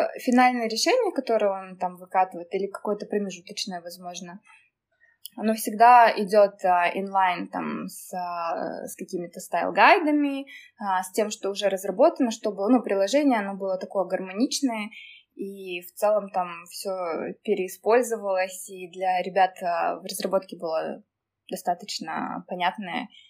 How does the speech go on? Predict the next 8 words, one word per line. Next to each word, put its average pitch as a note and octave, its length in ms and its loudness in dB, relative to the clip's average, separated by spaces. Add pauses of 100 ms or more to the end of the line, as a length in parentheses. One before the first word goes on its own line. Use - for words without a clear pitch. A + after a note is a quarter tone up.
(360)
и, F4 460 -12
ну, A3 160 -2
я F#3+ 160 -2
не G#3 80 -2
могу A3 180 2
сказать - 260 2
несложное, F#3 840 0
но F#3 640 0